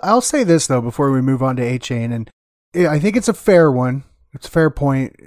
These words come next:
We've all seen how kind of fragile Mostert can be when he's given a heavy workload.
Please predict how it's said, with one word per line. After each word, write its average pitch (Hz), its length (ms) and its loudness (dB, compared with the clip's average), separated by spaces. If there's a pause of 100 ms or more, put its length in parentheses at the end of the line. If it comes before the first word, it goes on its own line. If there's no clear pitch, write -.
We've 135 280 -2
all 156 200 4
seen 143 800 -2
how 127 640 0
kind 143 220 -4
of 131 80 -6
fragile 139 420 -2
Mostert 127 480 -6
can 123 160 -8
be 127 240 -4
when 123 160 -4
he's 120 180 -6
given 123 300 -6
a 120 60 -4
heavy 120 220 -4
workload. 120 640 -6